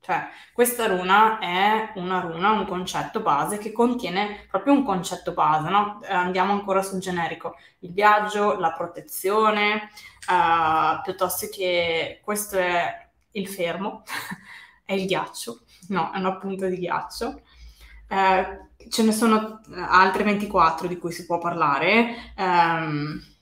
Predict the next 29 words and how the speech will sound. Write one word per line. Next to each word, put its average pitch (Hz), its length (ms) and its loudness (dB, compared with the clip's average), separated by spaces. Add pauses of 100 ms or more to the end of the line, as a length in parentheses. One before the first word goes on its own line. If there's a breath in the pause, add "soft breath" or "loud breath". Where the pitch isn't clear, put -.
(840)
questo, 202 440 0
per 240 140 4
esempio, 208 880 4
già 220 320 8
la 226 120 6
forma 196 420 0
la 254 100 2
suggerisce. 190 960 -2 (440 loud breath)
Eh, 190 300 2
questa 349 300 2
runa 202 300 -2
qua, 165 480 4
eh, 202 100 0
rappresenta 220 480 2
un 208 100 0
getto 180 260 -4
d'acqua. - 500 -4 (1500)
È - 80 -8
legata 208 360 2
all'elemento 180 480 -2
dell'acqua, 165 360 -4
sembra 233 260 0
un 233 100 4
rubinetto, 180 600 -4
<laughs> - 640 -14
ok, 185 500 2
che, 180 480 -4
che 214 120 -4
fa 170 260 4